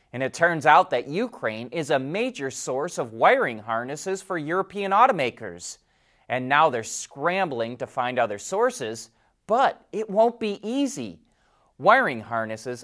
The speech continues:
are extremely complicated, and the average car has three miles of wiring, so it could take months to find new sources to make them. B M W and V W have already shut down some production because of this,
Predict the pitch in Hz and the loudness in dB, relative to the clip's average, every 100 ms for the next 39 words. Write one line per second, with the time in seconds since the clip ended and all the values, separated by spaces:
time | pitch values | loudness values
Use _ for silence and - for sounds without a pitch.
0 | _ 165 202 190 - - - 175 208 233 | _ -8 -6 -6 -8 -14 -10 -4 -2 0
1 | 170 135 - 180 220 143 - 120 101 85 | -2 -4 -4 -2 -2 -6 -10 -8 -8 -10
2 | - 175 156 160 175 135 - - 247 254 | -2 0 4 6 6 4 -4 0 4 6
3 | 143 156 _ _ _ 226 233 208 - 233 | 4 2 _ _ _ 4 4 4 -8 -6
4 | 269 254 226 240 247 240 233 180 214 262 | -4 0 4 4 2 0 0 4 4 4
5 | 269 165 104 90 _ _ _ _ - - | 2 -2 -4 -12 _ _ _ _ -18 -4
6 | 226 185 147 117 143 143 113 131 196 180 | -2 -2 -6 -10 -4 -4 -2 2 2 0
7 | - - 131 127 123 120 113 - 180 202 | -8 0 2 2 -2 -6 -6 -2 -2 -2
8 | 120 117 - 139 156 202 - 107 80 87 | -6 -8 -10 -4 -2 -2 -2 -2 -2 -14
9 | _ _ _ _ _ _ 165 170 143 123 | _ _ _ _ _ _ 0 4 2 4
10 | 127 120 139 151 - 139 117 117 202 165 | 4 4 2 -4 -4 -6 -6 -6 -4 0
11 | 120 107 120 131 120 127 120 131 120 113 | 2 2 -2 -8 2 2 4 2 2 2
12 | 139 202 123 - 127 - 113 110 110 117 | 2 2 0 0 -2 2 0 0 -4 -6
13 | 101 107 95 101 - 107 104 - 151 202 | -6 -6 -4 -4 -8 -12 -12 0 2 2
14 | 156 90 101 113 - | 0 -4 -6 -8 -12